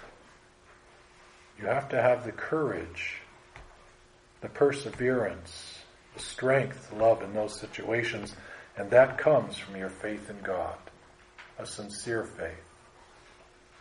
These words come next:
I am convinced that we will only love according to love standards when we feel it is either safe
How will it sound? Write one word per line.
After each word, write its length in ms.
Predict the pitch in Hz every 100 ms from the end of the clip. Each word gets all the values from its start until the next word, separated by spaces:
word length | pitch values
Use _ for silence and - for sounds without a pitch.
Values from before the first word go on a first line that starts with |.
| - - - - - -
I 280 | 127 147 160
am 100 | 160
convinced 560 | 160 147 156 147 -
that 120 | 127 120
we 120 | 131
will 200 | 131 135
only 340 | 151 175 180 165
love 320 | 135 110 113
according 480 | 107 127 135 135 135
to 80 |
love 300 | 123 135 147
standards 720 | - 117 110 101 95 95 95 -
when 180 | 110 110
we 140 | 110
feel 480 | 110 139 139 139 139
it 160 | 123
is 300 | 123 113 -
either 280 | 123 120 107
safe 600 | - - 123 131 220 -